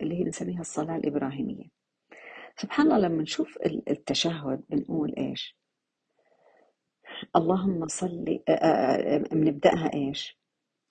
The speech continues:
التحيات لله والصلوات والطيبات. السلام، هاي أول شيء صلاة على ال-، ال-، الله، الله سبحانه وتعالى، وتحية لله صلى الله،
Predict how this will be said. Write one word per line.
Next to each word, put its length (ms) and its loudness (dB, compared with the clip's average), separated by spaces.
التحيات 800 2
لله 560 -2
والصلوات 840 -2
والطيبات. 720 -6
السلام، 840 2
هاي 120 2
أول 260 2
شيء 160 2
صلاة 280 -2
على 220 -2
ال-، 220 -4
ال-، 240 -6
الله، 320 -2
الله 260 -2
سبحانه 280 -8
وتعالى، 300 0
وتحية 460 0
لله 440 -2
صلى 280 -4
الله، 300 -6